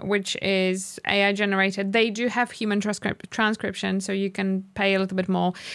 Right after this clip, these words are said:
But what I really like about the service, I haven't found anywhere else, you can connect your YouTube channel directly to Rev, and ju-, without uploading any files, you can just select which,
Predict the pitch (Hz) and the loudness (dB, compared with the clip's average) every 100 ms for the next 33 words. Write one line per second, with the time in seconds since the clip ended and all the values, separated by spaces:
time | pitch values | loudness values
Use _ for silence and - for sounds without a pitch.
0 | - 254 226 294 277 254 247 285 285 285 | 0 2 4 4 4 2 0 2 4 4
1 | 254 254 247 254 254 190 202 208 196 196 | 0 0 2 4 4 0 -2 0 0 -2
2 | 214 196 190 - 196 196 233 220 214 190 | 2 2 0 -2 -2 0 2 0 0 0
3 | 202 196 190 180 170 175 175 - - - | 0 0 2 2 2 0 -2 -6 -16 -4
4 | 220 240 262 233 - 220 254 - - 233 | 0 0 0 -4 -2 2 2 0 -6 -4
5 | 226 233 214 - 190 185 185 185 190 226 | -2 -4 -6 -2 0 2 2 2 2 0
6 | - 233 - 202 180 165 170 - - - | -2 -4 -2 0 2 2 -2 -8 -20 -8
7 | - 214 220 202 254 - - 226 226 285 | 0 2 2 2 2 0 0 2 4 6
8 | 320 - - 277 311 330 339 339 294 285 | 4 0 -4 2 6 6 6 2 2 0
9 | - 196 175 175 185 - - 233 226 247 | 0 2 4 4 2 -2 -2 -2 0 0
10 | 240 - 233 220 202 - - 233 - - | 0 0 0 2 2 -2 -4 -4 -4 -8